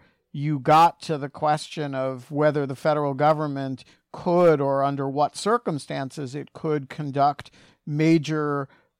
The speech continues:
uh, surveillance operations of the type that, that Bibi Netanyahu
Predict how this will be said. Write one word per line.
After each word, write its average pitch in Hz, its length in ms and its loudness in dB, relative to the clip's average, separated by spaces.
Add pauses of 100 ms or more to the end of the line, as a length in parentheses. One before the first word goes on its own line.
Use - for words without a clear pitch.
(120)
uh, 135 300 2
surveillance 156 840 0
operations 135 1000 -2 (280)
of 131 160 0
the 139 100 -4
type 143 360 0
that, 139 340 -8
that 135 340 -6
Bibi 139 220 -4
Netanyahu 143 840 0